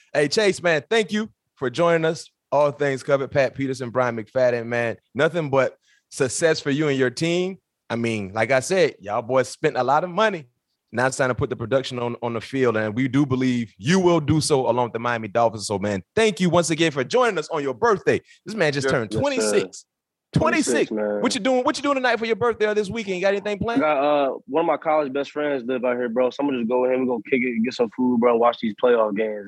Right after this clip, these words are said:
Speaker 3: I'm chilling, dog. 'Cause that was, my celebration was already. I'm good.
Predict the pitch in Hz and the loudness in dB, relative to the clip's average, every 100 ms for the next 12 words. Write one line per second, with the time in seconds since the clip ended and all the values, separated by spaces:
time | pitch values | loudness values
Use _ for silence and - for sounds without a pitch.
0 | 104 113 - 113 104 101 104 104 98 110 | -6 -4 -2 -2 0 0 0 0 0 0
1 | 127 127 107 123 127 143 131 139 135 127 | 0 -2 -2 -4 -2 -2 0 0 0 0
2 | 131 131 131 110 110 110 120 113 | 0 2 0 -2 -10 -10 -6 -6